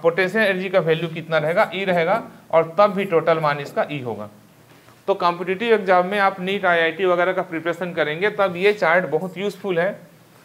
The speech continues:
और इस chart को लेके यदि हम graph draw करें, यदि इस chart को लेके हम graph draw करें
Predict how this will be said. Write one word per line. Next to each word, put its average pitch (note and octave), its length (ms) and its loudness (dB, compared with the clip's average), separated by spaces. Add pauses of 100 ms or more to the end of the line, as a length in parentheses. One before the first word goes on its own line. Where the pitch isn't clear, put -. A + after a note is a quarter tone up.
(160)
और F#3+ 260 4
इस A3+ 200 -4
chart G3+ 340 4
को A3 100 6
लेके A3 280 4
यदि G3+ 200 0
हम G3+ 180 -4
graph F3+ 340 2
draw E3+ 200 2
करें, A2 300 -4 (600)
यदि E3 220 0
इस G3+ 120 -6
chart F3+ 280 2
को G3 80 0
लेके G3+ 220 2
हम G3 140 -2
graph E3 240 2
draw F#3+ 160 4
करें E3+ 340 -2